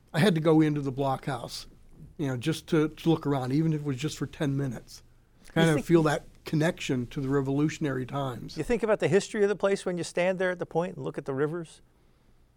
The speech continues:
Speaker 1: Yes, very much so. You know, it's, uh, because it is why Pittsburgh exists,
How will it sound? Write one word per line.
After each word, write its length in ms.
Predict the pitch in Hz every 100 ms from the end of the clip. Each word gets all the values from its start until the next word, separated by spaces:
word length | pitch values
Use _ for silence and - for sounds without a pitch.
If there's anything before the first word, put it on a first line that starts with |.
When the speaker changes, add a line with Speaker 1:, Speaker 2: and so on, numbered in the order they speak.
| _ _ _ _ -
Speaker 1:
Yes, 460 | 180 143 - - - - -
very 260 | 165 208 202
much 320 | 175 160 -
so. 300 | 147 - - - _ _ _ -
You 120 | 165
know, 200 | 143 139 -
it's, 400 | 165 - - 175
uh, 360 | 151 143 147 - - - -
because 220 | 175 208
it 140 | 214 202
is 420 | 214 170 135 - - - - - _ _ -
why 300 | 151 156 160
Pittsburgh 540 | 160 170 - 160 156
exists, 720 | 156 135 165 127 - - -